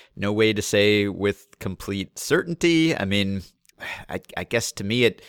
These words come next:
it kinda looked like, because he was going into the stands inevitably in order to catch the ball, I felt that probably he would have been touched by a fan in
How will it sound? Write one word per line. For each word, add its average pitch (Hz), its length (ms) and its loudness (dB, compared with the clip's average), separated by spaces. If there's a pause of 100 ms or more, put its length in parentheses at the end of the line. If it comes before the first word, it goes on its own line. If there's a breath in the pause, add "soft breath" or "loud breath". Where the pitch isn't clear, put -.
(240 loud breath)
it 87 160 -10
kinda 110 320 0
looked 113 280 -2
like, 113 400 0
because 165 340 -2
he 156 80 -2
was 127 160 0
going 120 360 2
into 98 260 -2
the 90 100 -4
stands 92 720 -4
inevitably 92 920 -2 (760 soft breath)
in 101 140 -4
order 98 260 0
to - 160 -10
catch - 460 -4
the 90 80 -10
ball, 92 600 2 (440 soft breath)
I 87 300 -2 (140)
felt - 540 -2
that 90 320 0 (260)
probably 107 720 -2
he 95 420 -4 (460 soft breath)
would 95 240 -2
have 95 460 0 (120)
been 90 460 -2
touched - 500 -2
by 101 160 2
a 101 280 2
fan 98 560 -2 (160)
in 98 340 -6